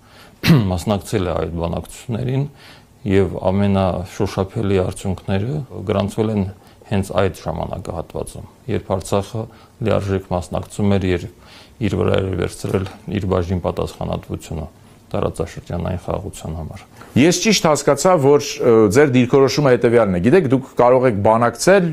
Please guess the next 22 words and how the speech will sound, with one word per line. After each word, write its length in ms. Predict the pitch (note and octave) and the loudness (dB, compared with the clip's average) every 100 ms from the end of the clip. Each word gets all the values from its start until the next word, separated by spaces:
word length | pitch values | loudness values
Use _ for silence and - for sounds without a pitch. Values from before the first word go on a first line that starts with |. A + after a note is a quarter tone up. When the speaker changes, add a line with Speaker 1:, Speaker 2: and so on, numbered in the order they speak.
| A#2 | 0
Speaker 2:
Վիեննայում 640 | G#2 C3+ E3 D3+ C#3 C3+ | 4 4 6 4 4 2
կամ 280 | B2 A#2 A2+ | 4 4 6
այլտեղ, 400 | B2+ C#3+ C#3+ B2+ - | 4 4 4 4 2
բայց 380 | A2 D3 - | 4 4 2
ի 180 | - C#3 | 2 4
վերջո 320 | C#3+ C3+ - | 6 4 2
մենք 220 | D3 D3 - | 2 2 4
պետք 260 | G#2 F2 | 2 4
է 120 | A2+ F#2+ - - - | 4 4 2 -14 -2
որոշենք 520 | F#2+ G#2 G2+ A2 G2 | 2 2 2 2 2
այդ 180 | G2 E2 | 2 2
փոխզիջման 640 | A2+ F#2+ F2+ F#2 - G2+ | 0 2 2 0 2 0
սահմանները, 600 | - G2+ G2 G2 A2 D3+ | 2 2 4 4 4 4
որովհետև 340 | B2+ G#2 G#2+ - | 6 4 2 2
մենք 260 | G#2+ A2 G#2+ | 2 4 2
հակամարտության 840 | G2 F#2+ G2 G2+ - G2 A2 F#2+ | 0 2 2 2 0 -4 0 0
կողմ 360 | - C3+ C#3+ D#3 | 2 2 4 2
ենք, 200 | D3+ - | 0 2
և 220 | G#2 G2 | 2 4
առանց 400 | F#2+ G#2+ C3 C#3 | 2 4 2 0
մեր 200 | - G#2+ | 2 2
համաձայնության 720 | G2 G#2 G2 G2+ G2 C3 C#3 | 4 2 4 4 4 2 2